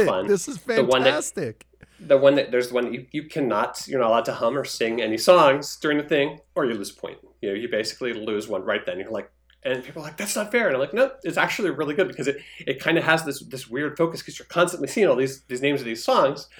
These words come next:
Speaker 2: and they, most people know, and they're like, 'Oh yeah,' and they'll do learn from it. And like, 'Nope, remember what we said? That's a point.'" It's like, "No," I'm like, "That's the rules. That's,
Speaker 1: No,
Speaker 2: that's what
Speaker 1: that,
Speaker 2: we gotta
Speaker 1: uh,
Speaker 2: do."
Speaker 1: we, we have,
Speaker 2: Yeah.
Speaker 1: we have had many a, uh, good laugh over that map, as well as on the other side, the, uh, Soul Train.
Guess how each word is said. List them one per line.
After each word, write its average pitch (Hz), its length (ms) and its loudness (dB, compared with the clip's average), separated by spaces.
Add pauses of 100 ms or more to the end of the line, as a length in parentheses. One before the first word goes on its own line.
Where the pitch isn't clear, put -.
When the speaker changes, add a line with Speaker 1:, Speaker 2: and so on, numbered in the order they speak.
(280)
Speaker 2:
and 139 160 -2
they, 143 240 -8
most 123 240 0
people 160 220 -2
know, 117 380 0 (300)
and 131 340 0
they're 135 100 -8
like, 127 240 -2
'Oh 220 160 -4
yeah,' 214 300 0
and 131 80 -2
they'll 127 320 -4
do 156 240 -4 (100)
learn 160 200 -4
from 208 220 0
it. 208 40 -4
And 156 80 -4
like, 120 120 -6
'Nope, 180 180 -6 (160)
remember 135 200 -6
what 180 60 -4
we 180 60 -4
said? 185 240 0
That's 113 180 -6
a - 40 -18
point.'" - 280 -12
It's - 120 -18
like, 185 120 -12
"No," 285 480 0
I'm 110 120 -10
like, - 140 -14
"That's - 300 -14
the - 100 -12
rules. 95 320 -12
That's, 185 180 -8
Speaker 1:
No, 156 260 4
Speaker 2:
that's 117 60 -4
what 143 200 2
Speaker 1:
that, - 0 -
Speaker 2:
we 117 60 -4
gotta 120 220 0
Speaker 1:
uh, - 100 -10 (120)
Speaker 2:
do." 127 80 -10
Speaker 1:
we, 151 180 -2
we 143 380 0
have, 143 140 2
Speaker 2:
Yeah. 120 240 -4
Speaker 1:
we 131 180 -4
have 123 140 -2
had 120 280 -2
many 123 420 -4
a, 113 380 -4
uh, 104 260 -4
good 101 260 -4
laugh 107 500 -4
over 104 240 -4
that 107 260 -4
map, 110 300 -6 (120)
as 110 300 -2
well 110 240 -2
as 107 140 -4
on 107 180 -8
the 104 100 -4
other 117 220 -4
side, 104 340 -6
the, 101 180 -8
uh, 95 180 -6
Soul 139 260 -6
Train. 90 440 -8